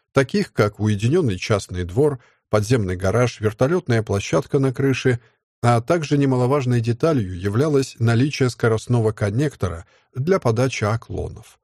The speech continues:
Трубы для оклонов были в каждом маломальски цивилизованном жилье,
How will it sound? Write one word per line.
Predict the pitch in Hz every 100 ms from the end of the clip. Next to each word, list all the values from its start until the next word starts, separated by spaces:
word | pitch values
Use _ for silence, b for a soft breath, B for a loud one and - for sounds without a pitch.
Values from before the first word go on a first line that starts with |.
| _ _ _ _ -
Трубы | 139 131 120
для | 110 117
оклонов | 117 - 175 120 87 -
были | 113 196
в | 170
каждом | - 185 143 131
маломальски | 131 127 123 139 - 131
цивилизованном | 117 123 113 113 110 107 98 98 104
жилье, | 113 127 107 -